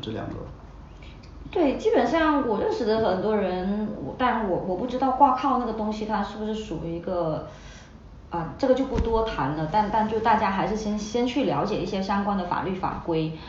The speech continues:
Speaker 2: 而且其实现在国外的话也有那个专门针对于数字游民群体的一个，呃，保险公司等等，
Speaker 1: 嗯，
Speaker 2: 就这些业务都会相继产生。
Speaker 1: 对，对，对。
Speaker 2: 然后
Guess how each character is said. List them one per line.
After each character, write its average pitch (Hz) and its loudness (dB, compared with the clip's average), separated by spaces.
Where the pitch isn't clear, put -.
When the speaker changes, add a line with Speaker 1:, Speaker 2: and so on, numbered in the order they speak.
Speaker 2:
而 226 -4
且 226 6
其 196 0
实 202 2
现 254 2
在 247 4
国 170 2
外 226 6
的 180 0
话 196 2
也 160 0
有 156 0
那 180 -4
个 180 -2
专 190 0
门 160 0
针 208 0
对 233 2
于 147 0
数 220 -6
字 202 -2
游 180 0
民 185 -2
群 160 -4
体 165 -4
的 143 -4
一 143 -2
个， 170 0
呃， 151 0
保 160 2
险 156 -2
公 185 0
司 190 -4
等 165 -2
等， 151 -2
Speaker 1:
嗯， 214 -2
Speaker 2:
就 247 0
这 240 2
些 302 6
业 302 6
务 269 6
都 233 -2
会 262 4
相 226 -2
继 233 -4
产 - -6
生。 - -6
Speaker 1:
对， 175 -4
对， 180 -8
对。 - -10
Speaker 2:
然 220 6
后 269 8